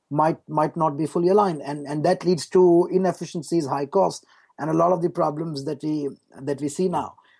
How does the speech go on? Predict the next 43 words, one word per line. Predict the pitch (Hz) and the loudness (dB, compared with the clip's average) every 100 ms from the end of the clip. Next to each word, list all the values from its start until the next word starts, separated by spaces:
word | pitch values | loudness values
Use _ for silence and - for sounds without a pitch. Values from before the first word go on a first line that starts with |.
| - | -2
So | 415 403 - - - | 0 0 -4 -12 -2
principally | 233 262 277 233 262 | 2 4 2 2 2
for | - 202 | 4 4
us, | 208 - | 4 0
business | 151 170 190 - | -4 -2 -2 -4
models | 190 175 185 170 | 2 4 4 0
is | 131 | -6
how | 147 | -6
you | 165 143 | -4 -2
do | 170 | -2
things, | - 208 220 - _ _ _ - | -2 -4 -6 -10 _ _ _ -10
and | 160 | -2
then | 165 208 | 0 2
we | 208 | 0
say | - 202 | 2 2
there | 175 180 | 4 4
are, | 175 175 165 | 4 2 -2
uh, | 170 160 - - | -4 -4 -8 -12
in | 170 | -8
the | 156 | 0
way | 180 214 - | 2 2 0
you | 175 180 | -6 -2
can | 196 165 | -2 0
do | 185 - - | -2 -4 -8
things | 180 120 | -8 -8
better | 110 190 196 160 104 _ _ _ - | -2 -2 0 -4 -6 _ _ _ -8
is, | 160 147 - | -6 -6 -6
is | 147 | -6
business | 120 151 151 135 | -2 -2 -2 -2
model | 143 139 139 | 2 2 2
innovation, | 190 226 220 - 208 196 _ _ _ - | 0 0 0 -2 -4 -6 _ _ _ -8
and, | 156 160 160 | -4 -4 -4
and | 156 160 160 151 | -6 -4 -6 0
roughly | 190 196 220 | 2 2 0
speaking, | 196 - 196 196 180 | -2 0 0 0 -2
there | 165 | -2
are | - | 0
two | 233 | 2
ways | 196 180 170 | 4 4 2
to | 170 | -2
get | 139 175 - | 0 0 2
to | 185 | 2
it: | 180 | 2